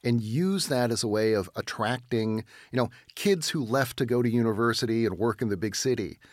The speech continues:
you know, back to, you know, back to these small towns where they could enjoy a better quality of life and, you know, and reconnect with family.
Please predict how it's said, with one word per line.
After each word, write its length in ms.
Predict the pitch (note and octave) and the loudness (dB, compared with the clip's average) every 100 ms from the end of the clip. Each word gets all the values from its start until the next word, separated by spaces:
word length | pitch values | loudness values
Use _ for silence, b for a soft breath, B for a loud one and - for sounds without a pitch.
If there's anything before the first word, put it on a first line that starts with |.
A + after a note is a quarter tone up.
| b - | b -6
you 80 | A2+ | -4
know, 120 | G#2 - _ _ _ F#2 E2+ _ - | -4 -8 _ _ _ -18 -18 _ 0
back 340 | A#2 B2 B2 - | 2 2 -2 -2
to, 320 | A#2 G#2+ G#2 - | 0 0 -2 -4
you 80 | G#2+ | -8
know, 80 | - | -6
back 300 | F#2+ A#2+ B2 | -2 -2 0
to 100 | C3 | -2
these 160 | A2+ G#2 | -2 -2
small 320 | - A2+ A2 | -2 0 0
towns 580 | - A2+ F#2 C2+ B1 - | -2 0 0 -2 -6 -4
where 120 | F#2+ | -2
they 100 | G2 | -2
could 160 | G2 F#2+ | -2 -2
enjoy 460 | F#2+ A2 G2 G2 | -2 0 0 0
a 80 | G#2 | -2
better 320 | F2+ G#2+ G2 | -2 0 0
quality 480 | F#2+ - F#2+ F#2 F2+ | -2 -2 0 0 -2
of 140 | F2+ F#2 | -4 0
life 480 | F2+ D#2 - - | 2 0 -4 -8
and, 640 | G2 E2 D#2+ D2 D2+ D#2+ - - | -6 -4 -4 -4 -6 -8 -12 -8
you 80 | E2+ | -6
know, 180 | D2+ | -6
and 240 | D#2 E2 D#2 | -6 -6 -8
reconnect 600 | A#2 B2 A#2+ F#2 F2+ - | -4 -4 -4 -6 -6 -8
with 120 | F2 | -10
family. 500 | - E2 D2+ A#1 A1+ | -6 -6 -4 -8 -12